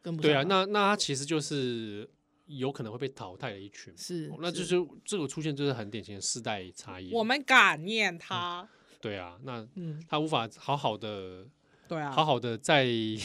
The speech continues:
Speaker 2: <laughs> 适应这个新的知识跟教学。
Speaker 1: 嗯。
Speaker 2: 那就会发生这种，这种汉格不入，
Speaker 1: 哎，
Speaker 2: 啊，
Speaker 1: 对，对，
Speaker 2: 的这种，
Speaker 1: 对。
Speaker 2: 这种现象。
Speaker 1: 所以，所以我其实觉得我没有很，我没有很在意他的话，说实在的。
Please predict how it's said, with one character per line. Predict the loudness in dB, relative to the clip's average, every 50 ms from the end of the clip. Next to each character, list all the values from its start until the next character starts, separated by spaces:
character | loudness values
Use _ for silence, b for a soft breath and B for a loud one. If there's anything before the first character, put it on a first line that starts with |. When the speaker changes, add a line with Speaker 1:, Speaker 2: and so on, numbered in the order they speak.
| -8 -10 -10
Speaker 2:
<laughs> | -16 -20 _ _ _ -16 -14 -14 -14 -14 _ -4
适 | 0 0 2 4 4 4
应 | 2 2
这 | 2 2
个 | 2 2
新 | 2 0 0 -2 -2 -2
的 | 0 0 0 2 0 0 -2 -4 -6 -8
知 | -4 -4 -2 0 0
识 | 0 0 0
跟 | 0 -2 -2 -2
教 | -2 -2 -2 -2
学。 | -2 -6 -12 -14 -14 -16 _ _ -8
Speaker 1:
嗯。 | -6 -4 -4 -4 -6 -8 -10 -16 _ _ _ _ _ _ _ _ _ -20 -8
Speaker 2:
那 | -8 -8 -6
就 | -6 -6
会 | -6 -6
发 | -8 -8 -10
生 | -10 -10
这 | -12 -12
种， | -14 -14 -16 -18 -20 _ _ _ _ _ _ _ _ _ _ _ _ _ _ _
这 | -10 -10
种 | -10 -10 -12 -16 -18 -20 _ _ _ _ _ -12 -12 -12 b b b b b b b b b b b b b
汉 | 4 4 4 4 4
格 | -2 -6 -8 -8 -8 -10 -12
不 | -12 -12 -10
入， | -6 -6 -6 -6 -8 -14 _ _ _ _ -6
Speaker 1:
哎， | -4 -2 -2 -2
Speaker 2:
啊， | -2 -4 -8 -8 -10 -10
Speaker 1:
对， | -10 -8
对， | -6
Speaker 2:
的 |
这 | -6
种， | -6 -6 -6
Speaker 1:
对。 | -8 -8
Speaker 2:
这 | -8 -8
种 | -8 -10 -12 -14
现 | -8 -8 -8 -8 -8 -10
象。 | -10 -10 -10 -4
Speaker 1:
所 | 0 2
以， | 2 2 2 4
所 | 4 6
以 | 8 8
我 | 8 6
其 | 4 4
实 | 0 0 0
觉 | 0 0 0
得 | 0 0
我 | -2 -2 -2
没 | 0 0 2
有 | 2 2
很， | 2 0 -2 -4 -8 -12 -14 _ _ _
我 | -6 -2
没 | 0 2 2
有 | 4
很 | 2 0 0
在 | 0 0 0 0
意 | 0
他 | -2 -4 -6
的 | -6
话， | -10 -10 -10 -10 -10 -10 -12
说 | -14 -14 -14
实 | -14 -14 -14
在 | -14 -14 -16 -16
的。 | -18 -18